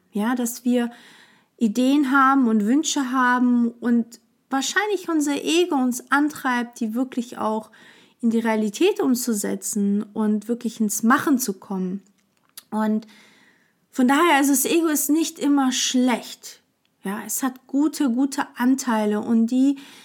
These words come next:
wertzuschätzen, anzuerkennen und für die dankbar zu sein und eben das Ego, das da ist, so für uns zu nutzen, dass es positive, ja, positive Ergebnisse hat, ja, positive,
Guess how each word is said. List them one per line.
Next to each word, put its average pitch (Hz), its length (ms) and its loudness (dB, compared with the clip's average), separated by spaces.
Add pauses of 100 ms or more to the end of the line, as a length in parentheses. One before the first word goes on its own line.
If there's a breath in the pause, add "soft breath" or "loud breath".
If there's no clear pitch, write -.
(140)
wertzuschätzen, 254 1080 0
anzuerkennen 226 1300 0
und 208 260 -4
für 202 180 -6
die 208 180 -8
dankbar 226 440 0
zu - 140 -10
sein 220 320 0
und 220 120 -4
eben 233 260 2
das 220 240 -2
Ego, 254 300 -2
das 214 260 -4
da 240 280 2
ist, 254 280 -4 (380 loud breath)
so 285 320 4
für 294 240 -2
uns 254 260 2
zu 262 100 0
nutzen, 247 520 2
dass 214 220 -2
es 214 120 -4
positive, 233 1000 0 (2250 loud breath)
ja, 254 160 2 (640)
positive 302 500 2
Ergebnisse 247 680 2
hat, 208 180 -2
ja, 233 80 2
positive, 247 880 2